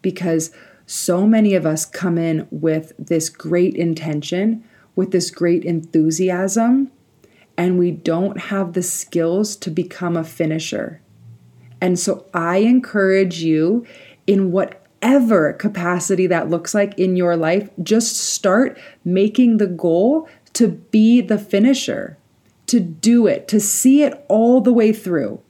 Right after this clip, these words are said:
Whether you have enrolled in, you know, learning a new language, or whether it's, you know, doing something with your spouse that you want to see through,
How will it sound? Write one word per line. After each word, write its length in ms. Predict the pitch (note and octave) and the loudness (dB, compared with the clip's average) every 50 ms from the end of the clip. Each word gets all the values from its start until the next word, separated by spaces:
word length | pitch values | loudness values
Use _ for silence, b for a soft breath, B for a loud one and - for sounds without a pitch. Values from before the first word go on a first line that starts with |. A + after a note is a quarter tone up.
| _ _ _ _ _ b b b b b b b b b b | _ _ _ _ _ b b b b b b b b b b
Whether 540 | G3 A3 A3 G#3 G#3+ A3 G#3+ G#3+ G#3 - G#3 | 2 2 2 4 4 4 4 4 2 0 -2
you 360 | - F3+ E3+ G#3 G#3+ G#3+ G#3+ G3+ | -6 -4 0 2 2 4 4 2
have 280 | F#3+ G3+ G3 F#3+ E3+ | 2 0 0 0 -2
enrolled 680 | - - F#3+ F#3+ F#3+ F3 G3+ G#3+ G#3+ G#3+ A3 A3 G3 - | 0 -2 -2 -2 0 0 0 2 2 2 2 2 0 -2
in, 540 | - - G3+ G3+ G3 G3 F#3+ F3 F3 F3+ B B B B B B B B - | -2 -2 0 2 2 2 2 2 0 -6 B B B B B B B B -4
you 120 | - G3+ F#3 | -2 0 0
know, 240 | E3 D#3+ D#3+ - - - | 0 -2 -4 -6 -8 -8
learning 440 | F3+ F3 G#3 A#3+ C4+ C4+ C4 B3 A#3+ | -4 2 2 4 4 6 6 6 6
a 40 | |
new 200 | A3+ A3 A3 G#3+ | 6 6 4 4
language, 680 | G3 F#3+ F#3+ F#3 F3+ F3+ F3 D#3+ E3+ D#3+ D#3 D#3+ D#3+ - - _ - | 4 2 2 2 2 0 0 0 0 0 0 -2 -4 -8 -16 _ -2
or 500 | - F#3 F3 F3 F3 E3+ E3 E3 D#3+ E3 _ _ _ _ _ _ _ _ _ _ _ _ _ _ - | 0 0 2 2 2 2 0 -2 -4 -8 _ _ _ _ _ _ _ _ _ _ _ _ _ _ -4
whether 340 | F#3+ G#3 G#3 G3+ G#3 G3+ F#3+ | 0 0 2 4 4 4 4
it's, 240 | F#3+ F#3 F3+ F#3 - - | 4 2 0 -2 -6 -4
you 100 | G#3 F#3+ | -2 0
know, 280 | F3+ E3+ D#3+ E3 - - - - E3+ - _ _ - | 0 0 -2 -4 -8 -12 -16 -16 -16 -16 _ _ 4
doing 260 | B3+ B3+ C4+ C4+ B3+ | 4 6 6 6 4
something 380 | B3 - B3 A#3 A3 A#3+ A3 | 4 4 2 4 4 4 4
with 180 | G#3+ G#3 G#3 G#3 | 4 2 2 2
your 140 | G#3 G3+ F#3+ | 0 0 0
spouse 520 | G3 - - G3+ F#3 F#3 F3 E3 D#3 - | -2 -4 -4 -2 0 0 0 0 -2 -4
that 120 | - F#3 F3+ | -4 -4 -2
you 140 | F3+ F#3 | 0 -2
want 340 | F3 D#3+ F3 F#3 F#3+ - - | -2 -2 -2 -2 -2 -4 -4
to 100 | - F#3+ | -6 -6
see 320 | - - - - G3 F#3 F3+ | -6 -4 -2 -2 0 0 -2
through, 380 | F3+ - E3+ E3+ D#3+ D3+ D3+ | -2 -4 -2 0 0 0 -2